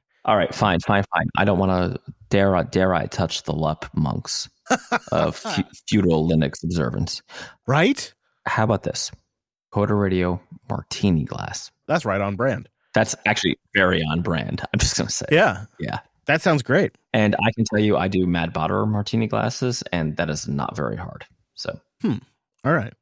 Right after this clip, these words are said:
Speaker 2: All right. I'm filing that one away.
Speaker 1: Mm-hmm.
Speaker 2: Okay. I could see it. I was trying to think of, like, uh, some, something to put inside the glass, too, like a stir or something. I don't know.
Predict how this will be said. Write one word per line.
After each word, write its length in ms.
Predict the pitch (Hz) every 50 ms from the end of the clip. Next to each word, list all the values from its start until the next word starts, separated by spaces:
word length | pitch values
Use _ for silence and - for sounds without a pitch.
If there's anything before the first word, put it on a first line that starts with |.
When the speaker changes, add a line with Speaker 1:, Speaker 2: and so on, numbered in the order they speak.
| _ -
Speaker 2:
All 100 | - 127
right. 80 | 147 104
I'm 100 | 92 113
filing 340 | - 110 120 123 120 110 107
that 160 | 113 131 131
one 140 | 120 110 95
away. 320 | 92 98 98 95 107 110 _ _ _ _ _ - -
Speaker 1:
Mm-hmm. 520 | - 95 101 - 107 113 110 95 - 98 101 _ _ _ _ _ -
Speaker 2:
Okay. 280 | 160 - 190 156 165 _ _ -
I 60 | 196
could 160 | - 254 -
see 140 | - - 156
it. 60 | 104
I 40 | 101
was 80 | 156
trying 140 | - 196 185
to 40 | 175
think 140 | 151 175 147
of, 140 | 143 123 127
like, 260 | 117 113 107 - -
uh, 120 | 101 101
some, 340 | 98 - 139 131 117 107 107
something 320 | - - 151 135 139 123
to 80 | 110 101
put 180 | - 123 - -
inside 400 | 123 120 107 - 123 107 104 87
the 80 | 95
glass, 460 | 90 - 98 107 98 95 - - -
too, 180 | - - - 101 -
like 200 | 71 92 95 -
a 60 | -
stir 520 | - - - - 113 107 101 98 92 92
or 60 | 92 90
something. 320 | - - 110 95 - -
I 60 | - 107
don't 160 | 98 92 98
know. 140 | 92 -